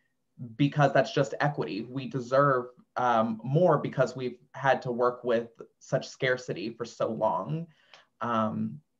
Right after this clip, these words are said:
and it's gonna take more than the government just sort of making these broad stroke changes. Um, we have to see small scale, direct person to person changes as well. So,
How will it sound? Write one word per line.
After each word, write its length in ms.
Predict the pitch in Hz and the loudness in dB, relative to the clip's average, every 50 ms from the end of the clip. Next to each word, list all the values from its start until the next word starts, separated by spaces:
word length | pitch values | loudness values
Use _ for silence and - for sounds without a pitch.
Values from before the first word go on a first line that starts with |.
| _ - | _ -6
and 140 | 127 131 127 | -4 -4 -4
it's 100 | 120 - | -4 -2
gonna 160 | - 147 135 | 0 0 0
take 260 | - - 135 - - | 0 -2 -4 -4 -4
more 240 | 135 127 123 120 120 | -2 0 2 2 2
than 140 | 110 117 120 | 0 0 -2
the 80 | 120 113 | -2 0
government 420 | 123 120 117 120 120 117 110 110 | 0 0 0 0 0 -2 -2 -2
just 160 | - 117 - | -4 -8 -8
sort 140 | - 127 117 | -6 -6 -6
of 100 | 113 117 | -4 -4
making 340 | 117 110 110 - 120 117 113 | -6 -6 -6 -6 -4 -4 -2
these 380 | 107 104 104 104 104 - - _ _ _ _ _ _ _ _ _ _ _ - | -2 -2 -4 -4 -8 -10 -14 _ _ _ _ _ _ _ _ _ _ _ 4
broad 280 | 139 127 120 120 - | 6 6 6 6 4
stroke 600 | - - - - 131 123 117 113 110 110 - - - - | 2 -4 -8 -4 -2 0 0 0 0 -4 -8 -16 -20 -16
changes. 640 | - - 123 113 110 110 107 98 92 98 113 113 - - - - | -8 -6 -4 -2 -2 -2 -4 -4 -6 -6 -8 -10 -12 -14 -10 -6
Um, 400 | 117 110 107 104 107 110 110 - - | -4 -4 -2 -2 -4 -6 -6 -8 -8
we 80 | 127 131 | -6 -2
have 180 | 139 120 - | -2 -2 -2
to 100 | - 127 | -2 -6
see 500 | 113 - 123 113 110 110 107 101 101 110 - | -8 -4 -2 0 0 0 0 -2 -4 -6 -10
small 420 | - - - - 143 120 113 117 | -14 -20 -12 -6 -2 0 0 0
scale, 760 | 117 - - - - 120 113 110 107 101 95 101 110 - - - _ _ _ _ - - | 0 -2 -8 -6 -2 2 4 4 4 4 2 0 -2 -6 -8 -12 _ _ _ _ -16 -10
direct 540 | - 127 113 110 117 110 104 - - - - _ _ _ _ _ _ _ _ | -6 -4 -2 0 2 2 2 0 -4 -10 -20 _ _ _ _ _ _ _ _
person 340 | - - 143 135 - 131 113 | -2 -2 -2 -2 -2 -4 -6
to 60 | 107 | -4
person 380 | - - 110 107 - 107 95 | -4 -4 -4 -4 -6 -8 -10
changes 400 | 110 - - 80 - - 107 - | -10 -10 -12 -14 -14 -16 -16 -14
as 160 | - 85 - _ | -14 -14 -14 _
well. 300 | - 65 71 101 135 135 | -12 -10 -8 -8 -8 -10
So, 480 | - - - 117 110 110 107 107 110 110 | -10 -10 -6 -4 -2 -2 -2 -2 -4 -8